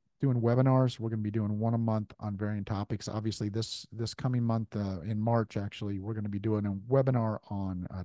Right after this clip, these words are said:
tax planning, um, which is, you know, right around the corner, everybody's favorite time of year.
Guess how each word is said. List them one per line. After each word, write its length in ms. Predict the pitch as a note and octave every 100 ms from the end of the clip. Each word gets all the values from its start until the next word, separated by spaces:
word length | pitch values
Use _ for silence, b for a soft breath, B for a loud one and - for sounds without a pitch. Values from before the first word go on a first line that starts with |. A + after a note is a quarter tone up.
| -
tax 260 | C3 A#2+
planning, 440 | - G#2 E2+ F2+ F#2+ _ _ _ _ -
um, 300 | F#2 F2 F2
which 200 | F#2+ -
is, 320 | F2 - -
you 100 | G2+
know, 80 | G2
right 160 | D#2 E2+
around 160 | E2
the 60 | C#2+
corner, 360 | - G#2+ E2 E2+
everybody's 340 | E2 E2 E2
favorite 360 | - F2+ D#2+ -
time 180 | F2+
of 60 | F2
year. 280 | F2 E2+